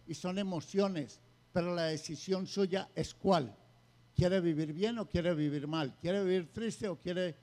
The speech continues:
o quiere vivir, ah, ah, alegre? Dios mismo dijo, la decisión es suya. Dijo, he puesto delante de ustedes el bien y el mal.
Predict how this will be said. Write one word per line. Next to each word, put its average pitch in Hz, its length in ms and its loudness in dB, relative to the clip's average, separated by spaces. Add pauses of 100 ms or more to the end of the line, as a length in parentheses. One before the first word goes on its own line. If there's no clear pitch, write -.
(260)
o 147 100 -4
quiere 175 300 0
vivir, 160 480 2
ah, 135 320 0 (380)
ah, 143 220 -6
alegre? 160 520 0 (1300)
Dios 175 340 2
mismo 214 340 0
dijo, 196 380 -2 (600)
la 160 180 0
decisión 165 500 -4
es 190 120 -6
suya. 202 360 -2 (1040)
Dijo, 170 260 4
he 165 60 6
puesto 214 380 0
delante 202 420 0
de 185 120 0
ustedes 196 440 -2
el 147 160 2
bien 220 400 6 (460)
y 214 80 -2
el 175 160 0
mal. 196 360 4